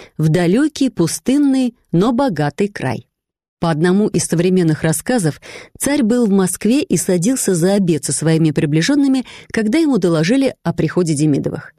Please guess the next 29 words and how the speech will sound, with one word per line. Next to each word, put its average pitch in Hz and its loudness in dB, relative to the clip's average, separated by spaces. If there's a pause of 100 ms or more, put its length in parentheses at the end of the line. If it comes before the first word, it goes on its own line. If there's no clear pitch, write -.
(140)
Никиты 175 -2 (140)
и 262 0
сына 160 0
его 147 0
Акинфия, 151 -4 (160)
которого 165 0
Петр 202 -2
уже 160 0 (160)
и 202 2
раньше 147 -2
знал. 151 -2 (720)
Кузнецы 294 0
были 247 2
в 175 -6
простых 165 -2
кожанах, 156 0 (240)
но 196 2
царь-работник 220 0
не 202 4
знал 202 2
этикетов 151 -2 (100)
и 220 2
посадил 196 0
Демидыча 160 0
с - -4
сыном 226 2
за 147 0
свой 151 0
стол. - -6